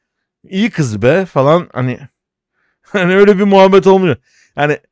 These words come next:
yengenin hatlar biraz kısır ama şey, kısır diyorum, keskin ama. Ya şu chatten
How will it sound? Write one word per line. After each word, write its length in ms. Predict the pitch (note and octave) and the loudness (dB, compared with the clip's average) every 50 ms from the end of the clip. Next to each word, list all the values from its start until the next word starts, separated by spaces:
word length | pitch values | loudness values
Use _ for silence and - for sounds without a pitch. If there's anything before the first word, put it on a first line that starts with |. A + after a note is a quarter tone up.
| _ _ _ _ - | _ _ _ _ -4
yengenin 460 | - D3 F3+ G#3 G#3+ G#3+ A3+ A3+ A3+ | -2 0 0 2 2 2 4 4 4
hatlar 460 | A3 G#3 G#3 - - A3+ A#3 A3+ A3+ | 4 2 0 -2 0 2 2 2 4
biraz 260 | G#3+ A3+ A3+ A3 F#3 - | 2 2 2 2 0 -2
kısır 320 | - - G3+ F3 B3 B3 | -6 -6 -4 -2 0 2
ama 360 | A#3 A3 A3 A#3+ A#3 - - | 2 2 2 2 0 -2 -4
şey, 240 | - - D#3+ C#3+ B2+ | -8 -6 -6 -6 -8
kısır 260 | - - C3 D#3+ D3+ | -10 -10 -10 -6 -6
diyorum, 180 | C#3+ D#3 D3 C3 | -6 -6 -6 -2
keskin 380 | - G3 G3+ - - - A#3 | 0 0 0 -2 -4 -6 -2
ama. 360 | A3 A3 G#3+ G#3+ G3+ F#3+ G3+ - _ _ _ _ _ _ _ _ _ _ _ _ _ _ _ _ _ - | -2 0 0 0 -2 -4 -6 -10 _ _ _ _ _ _ _ _ _ _ _ _ _ _ _ _ _ -4
Ya 120 | B2 A#2+ | -4 -4
şu 100 | - - | -6 -6
chatten 540 | - - D3+ B2 - - F3 F3 F3+ F3 | -8 -6 -6 -6 -4 -2 -4 -4 -4 -4